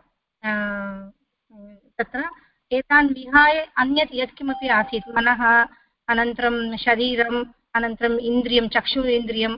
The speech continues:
अ, पूर्वस्मिन् उदाहरणे, अनन्तरं तत्र चित्रमपि कारणम् एव सुख, अ, सुखस्य अनुभू-, अनुभवनार्थम् इति। तत्र, अतः एते सर्वे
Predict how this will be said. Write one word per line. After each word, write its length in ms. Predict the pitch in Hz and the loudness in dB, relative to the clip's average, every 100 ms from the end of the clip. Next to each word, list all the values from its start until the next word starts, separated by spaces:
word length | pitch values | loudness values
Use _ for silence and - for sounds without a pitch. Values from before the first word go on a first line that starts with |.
| - | -8
अ, 180 | 220 220 | -6 -6
पूर्वस्मिन् 600 | - 247 233 - 226 214 | 0 2 2 -2 -6 -6
उदाहरणे, 540 | 220 214 214 208 214 226 233 | -4 2 2 2 -2 -4 -2
अनन्तरं 360 | 220 220 233 | -2 -2 -6
तत्र 260 | 226 226 240 | -2 -2 -2
चित्रमपि 800 | - - - 254 240 240 269 294 _ _ _ - | -8 -6 0 4 2 2 -4 -6 _ _ _ 4
कारणम् 460 | 240 247 262 254 | 6 6 0 -4
एव 240 | 214 202 262 359 _ _ | -10 -4 0 0 _ _
सुख, 220 | - 240 262 | -6 -4 -6
अ, 60 | 226 254 226 214 208 208 202 196 196 233 _ | -6 0 2 2 0 0 -2 -4 -8 _ _
सुखस्य 600 | 262 240 277 262 - 285 277 240 208 196 _ _ _ - | -10 2 4 4 0 2 4 4 2 -2 _ _ _ -4
अनुभू-, 500 | 226 240 226 240 233 _ - | 0 0 -2 -6 -6 _ -8
अनुभवनार्थम् 920 | 247 226 233 226 226 208 202 - 220 - _ _ _ _ | -6 -4 0 2 4 2 0 -4 -4 -4 _ _ _ _
इति। 200 | 202 190 _ _ - | -16 -16 _ _ 0
तत्र, 280 | 240 254 277 294 247 220 214 | 0 0 2 4 6 4 2
अतः 420 | 226 233 262 320 | 0 -2 0 0
एते 340 | 330 247 240 269 | 0 -4 -4 -6
सर्वे 360 | 262 233 254 | -6 -4 -2